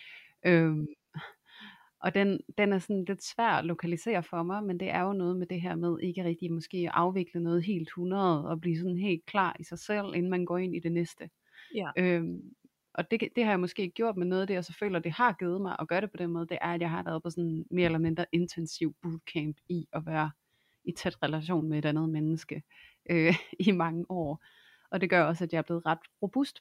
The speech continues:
Speaker 1: på den front. Øhm, og det, og det er jeg taknemmelig for.
Speaker 2: Ja.
Speaker 1: Men det betyder også, at når det ene er gået sådan lidt fra det andet, så har jeg virkelig også haft, øh, frit lejde til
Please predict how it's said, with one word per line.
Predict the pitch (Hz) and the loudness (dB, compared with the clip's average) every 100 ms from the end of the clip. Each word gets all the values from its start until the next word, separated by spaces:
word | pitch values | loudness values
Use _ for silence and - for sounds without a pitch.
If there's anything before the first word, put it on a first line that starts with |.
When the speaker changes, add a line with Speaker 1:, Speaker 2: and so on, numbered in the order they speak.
| - | -8
Speaker 1:
på | 170 | -4
den | 156 - - | -4 -6 -12
front. | - - - - _ _ 165 | -8 -8 -10 -20 _ _ -4
Øhm, | 160 156 160 165 160 _ _ _ - - _ - | -2 -2 -6 -8 -12 _ _ _ -20 -20 _ -6
og | 175 - | -4 -4
det, | - | -6
og | 170 | 0
det | 254 | 2
er | |
jeg | 214 | 2
taknemmelig | - 156 165 156 160 147 | 0 -2 0 0 -2 -6
for. | 151 156 - _ _ _ _ - - | -6 -6 -10 _ _ _ _ -12 -6
Speaker 2:
Ja. | 190 | -2
Speaker 1:
Men | 180 | -2
det | |
betyder | 180 - 247 233 170 | -4 -4 0 2 2
også, | 175 175 - - | 0 -4 -8 -8
at | 175 | -2
når | 170 | 0
det | 165 190 | -2 -2
ene | 185 214 | 0 0
er | 196 | 0
gået | 170 175 | -2 -2
sådan | 185 175 | -2 -4
lidt | 170 | -4
fra | 170 | -6
det | - | -2
andet, | 165 175 175 | 0 0 0
så | |
har | 175 165 | -2 0
jeg | 160 | 0
virkelig | 175 180 165 | -2 -2 0
også | 156 160 - | 0 -2 -8
haft, | 160 160 - - | -2 -2 -2 -8
øh, | 170 165 | -6 -4
frit | - 196 180 | -4 -4 0
lejde | 165 160 165 | 2 2 0
til | 170 - | -6 -6